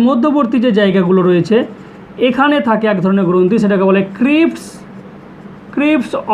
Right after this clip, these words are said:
of Lieberkühn বা Lieberkühn লেখা থাকে, ঠিক আছে? তাহলে ক্রিপ্টস of Lieberkühn গ্রন্থি কোথায় পাবো? ক্ষুদ্রান্ত্রে পাবো, মিউকাস স্তরে দুটি ভিলাইয়ের মাঝে। এছাড়া এককোষী কোষ থাকে, যেটাকে বলা হয় প্যানেথ কোষ বা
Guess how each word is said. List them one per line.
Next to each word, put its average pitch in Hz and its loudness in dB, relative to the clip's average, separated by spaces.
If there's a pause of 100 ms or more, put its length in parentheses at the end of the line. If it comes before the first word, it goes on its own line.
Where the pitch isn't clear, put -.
of 214 4 (260)
Lieberkühn 208 2 (100)
বা 208 2 (100)
Lieberkühn 196 -2
লেখা 190 2
থাকে, 185 -2 (800)
ঠিক 214 0
আছে? 262 -2 (640)
তাহলে 247 2 (100)
ক্রিপ্টস 311 2
of 277 2 (100)
Lieberkühn 262 -4
গ্রন্থি 247 0
কোথায় 240 2
পাবো? 247 2 (120)
ক্ষুদ্রান্ত্রে 220 2 (100)
পাবো, 220 2 (480)
মিউকাস 233 2 (120)
স্তরে 247 -2 (100)
দুটি 220 2
ভিলাইয়ের 214 4
মাঝে। 196 -2 (600)
এছাড়া 294 2 (460)
এককোষী 311 0 (100)
কোষ 269 2 (140)
থাকে, 240 0 (100)
যেটাকে 214 0
বলা 208 2
হয় 214 0 (100)
প্যানেথ 233 2 (160)
কোষ 247 2 (1120)
বা 202 4